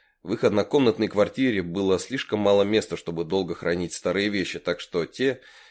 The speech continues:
немногие игрушки, которые бабушка покупала ему в детстве, она или выкинула, или отдала соседским детям. Еще оставались две полки читанных и перечитанных книг в расклеивающихся и потрескавшихся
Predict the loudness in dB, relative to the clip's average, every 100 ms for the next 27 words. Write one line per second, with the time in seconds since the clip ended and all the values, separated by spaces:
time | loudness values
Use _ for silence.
0 | _ 0 2 2 2 0 -2 -4 -4 -4
1 | 0 2 2 2 -4 -14 -14 -2 0 0
2 | -2 -2 -2 -2 -2 0 0 -2 -2 -4
3 | -2 0 2 2 0 -2 2 2 2 -2
4 | -6 -6 -6 -6 -6 -6 -10 -14 -18 _
5 | _ -20 -20 _ -8 0 0 2 4 4
6 | 2 -4 -4 2 2 2 -6 _ _ -2
7 | -2 -4 -14 -10 -8 -6 -4 -4 -4 -6
8 | -6 -6 -6 -4 -2 -2 -4 -16 _ _
9 | _ _ -6 -2 -2 -4 -18 _ _ -6
10 | 0 0 0 -2 0 0 -4 -10 -10 -10
11 | -8 -4 -2 -4 -8 -12 -10 -8 -8